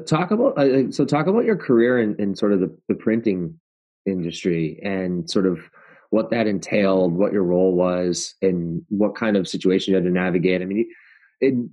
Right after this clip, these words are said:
to the extent that you ha-, you know, you have some that you wanna share, po-, you know, positive o-, and or negative, like, you, I mean, you've shared with me some really interesting stories from, from your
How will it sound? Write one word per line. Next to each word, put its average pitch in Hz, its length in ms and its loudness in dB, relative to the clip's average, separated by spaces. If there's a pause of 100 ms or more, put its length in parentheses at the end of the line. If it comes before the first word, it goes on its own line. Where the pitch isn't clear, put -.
to 147 60 4
the 135 100 4
extent 160 300 0
that 143 160 0
you 113 140 2
ha-, 110 180 -2
you 120 60 0
know, 107 120 2
you 107 140 2
have 110 160 0
some 107 180 2
that 104 100 2
you 104 120 6
wanna 101 220 4
share, 101 260 0
po-, - 220 -4
you 131 60 2
know, 104 80 2
positive 107 680 0
o-, - 280 -2
and 104 220 2
or 101 160 2
negative, 87 560 0
like, 95 200 0
you, 139 260 2
I 117 40 2
mean, 113 140 4
you've 117 140 2
shared 156 220 2
with 123 100 2
me 113 120 4
some 107 160 0
really 104 240 4
interesting 95 380 -4
stories 95 460 0
from, 117 400 0 (100)
from 120 200 0
your 123 460 4